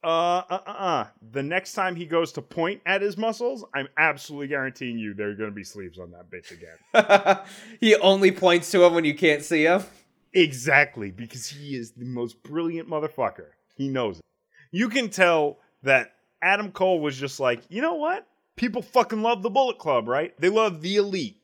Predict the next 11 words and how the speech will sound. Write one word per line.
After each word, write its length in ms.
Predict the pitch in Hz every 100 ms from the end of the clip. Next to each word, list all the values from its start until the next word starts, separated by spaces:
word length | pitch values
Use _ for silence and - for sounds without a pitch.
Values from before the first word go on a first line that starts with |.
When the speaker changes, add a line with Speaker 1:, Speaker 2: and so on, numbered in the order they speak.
| _ _ _ _ _ _ -
Speaker 1:
We 300 | 147 202 240
are 120 | 180
gonna 200 | 175 170
do 200 | 156 170 -
fucking 340 | 196 185 175 185
Elite 400 | 202 208 277 233
spots 680 | - 151 127 131 - - - _ _ _ _
on 180 | 165 160
fucking 360 | - 262 208 156
T 260 | - 302
V 460 | 320 240 160 156